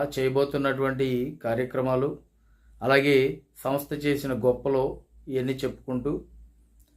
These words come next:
వచ్చినటువంటి, ఆ, ఫాలోవర్స్‌నో లేకపోతే అనుచరులనో లేక, ఆ, ఉన్నటువంటి కార్యవర్గ సభ్యులనో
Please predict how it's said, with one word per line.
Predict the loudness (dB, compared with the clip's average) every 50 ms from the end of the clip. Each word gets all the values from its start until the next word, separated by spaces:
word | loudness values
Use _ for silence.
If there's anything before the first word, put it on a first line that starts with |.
| _ -20 _ _ _ _ -4 -2
వచ్చినటువంటి, | -2 -2 0 2 2 2 2 4 4 2 4 4 4 4 4 4 2 0 -2 -6 -12 -20 _ _ _ _ _ _ _ _ _ -4
ఆ, | 0 2 4 4 4 6 4 4 6 6 4 4 2 2
ఫాలోవర్స్‌నో | 2 2 2 4 4 2 2 0 0 -4 -6 -2 -2 -2 -2 -2 -6 -12 -20 -20 _ _ _ _ _ -8
లేకపోతే | -4 -2 -2 -2 -2 -2 -2 0 0 2 4 4 4
అనుచరులనో | 2 0 -2 -4 -4 -4 -2 -2 -2 0 0 -2 -2 -2 -2 0 0 0 0 2 2 2 4 4 4
లేక, | 4 4 2 2 2 2 2 2 2 -2 -6 -16 _ _ _ _ _ -2
ఆ, | 2 4 4 4 4 4 4 4 2 2 2 0 -2 -4 -6 -8 -14 _ _ _ _ -6
ఉన్నటువంటి | -2 2 2 2 4 4 2 2 4 4 2 0
కార్యవర్గ | 2 4 4 6 6 6 4 4 2 2 0
సభ్యులనో | 0 0 -2 -2 0 0 0 0 0 0 0 -2 -2 -6